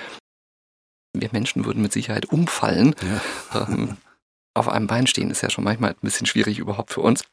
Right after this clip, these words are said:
Speaker 1: Und von daher,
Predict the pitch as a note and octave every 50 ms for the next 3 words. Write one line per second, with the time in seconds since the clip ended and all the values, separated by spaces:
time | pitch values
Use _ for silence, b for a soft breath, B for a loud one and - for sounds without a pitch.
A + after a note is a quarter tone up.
0 | _ _ _ _ _ _ _ _ _ _ _ _ - - - - - B2 A#2+ B2
1 | A#2+ A#2 - - - _ _ _ _ _ _ _ _ _ _ _ _ - B2 B2
2 | A#2+ C3 D3 C#3